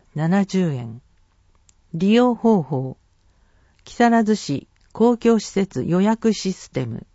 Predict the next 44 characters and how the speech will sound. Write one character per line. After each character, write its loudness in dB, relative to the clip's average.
一 -4
月 0
四 -2
日 -8
水 -4
曜、 -6
正 2
午 -2
ま -4
で -6
利 -4
用 2
で -4
き -12
ま -6
せ -10
ん。 -14
で 2
の 0
予 0
約 0
ま -4
た 0
は -2
ご 0
来 2
館 -2
の -2
上、 -6
利 2
用 6
申 0
請 -2
を -6
行 -2
っ -2
て -8
く -10
だ -8
さ -12
い。 -12
休 2
館 2
日、 -8